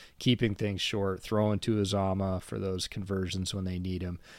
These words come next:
sort of playing it a little bit closer to the vest and looking for explosion from big runs from Hall, and then, great, we're setting up the deep P A shot.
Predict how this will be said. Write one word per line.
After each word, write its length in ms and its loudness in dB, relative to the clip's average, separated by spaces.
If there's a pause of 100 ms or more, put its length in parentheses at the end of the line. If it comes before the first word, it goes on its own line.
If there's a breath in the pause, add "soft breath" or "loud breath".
sort 240 8
of 80 6
playing 240 6
it 80 6
a 40 8
little 140 8
bit 160 6
closer 260 2
to 80 -2
the 60 -2
vest 300 -2
and 100 -4
looking 200 -4
for 160 -2
explosion 480 0
from 260 -8
big 220 0
runs 260 4
from 160 -6
Hall, 420 6
and 240 -4
then, 380 2 (300 soft breath)
great, 360 2
we're 120 -2
setting 320 -2
up 120 -8
the 80 -6
deep 380 -4
P 260 -2
A 140 -2
shot. 400 -2